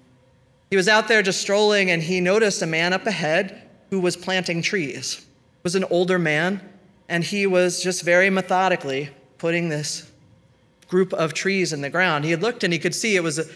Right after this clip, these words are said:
supposed to be a grove of pecan trees, but they were only about two feet tall. So finally, after watching this older man for some time, Thurman approached him and said, "What are you doing?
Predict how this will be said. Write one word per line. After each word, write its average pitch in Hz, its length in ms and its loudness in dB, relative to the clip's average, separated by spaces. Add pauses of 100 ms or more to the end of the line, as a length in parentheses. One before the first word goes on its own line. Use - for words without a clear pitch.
(180)
supposed 247 400 0
to 196 80 0
be 175 120 2
a 151 40 2
grove 175 320 2
of 165 140 -2
pecan 196 420 0
trees, 156 440 -2
but - 160 -6
they 190 100 2
were 185 120 2
only 190 200 2
about 160 320 0
two 196 160 -4
feet 170 260 -8
tall. 147 460 -4 (500)
So - 140 -4
finally, 233 320 2
after 185 240 4
watching 185 400 4
this 165 160 0
older 170 240 0
man 165 240 2
for 165 140 -2
some 160 260 -4
time, 156 500 -4 (240)
Thurman 180 240 2
approached 170 420 -2
him 190 220 0
and 165 140 0
said, 175 420 -2 (200)
"What 165 100 -8
are 202 40 -4
you 202 120 -4
doing? 196 400 -4